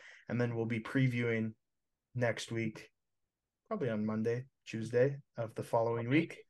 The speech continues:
And, uh, so you got a lot of good Bird Flock content coming your way. As a reminder, guys,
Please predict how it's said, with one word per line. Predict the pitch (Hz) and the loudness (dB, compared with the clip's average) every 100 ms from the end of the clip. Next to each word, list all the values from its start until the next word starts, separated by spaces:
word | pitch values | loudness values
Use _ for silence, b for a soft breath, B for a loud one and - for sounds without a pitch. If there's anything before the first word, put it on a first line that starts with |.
| _ _ _ _ _ _ - | _ _ _ _ _ _ -4
And, | 107 110 | -2 2
uh, | 110 110 | 4 2
so | - | 2
you | 135 | 6
got | 139 | 8
a | |
lot | 131 143 185 | 8 8 6
of | 170 | 6
good | 151 139 | 6 8
Bird | 139 139 | 8 8
Flock | 143 139 | 6 6
content | - 135 135 135 | 6 6 6 6
coming | 131 131 | 4 4
your | 131 123 | 4 6
way. | 123 123 120 b b _ - | 6 6 0 b b _ 6
As | 180 185 | 6 8
a | |
reminder, | 180 156 127 127 135 123 | 8 8 8 4 4 0
guys, | 98 90 - - | -2 -8 -10 -12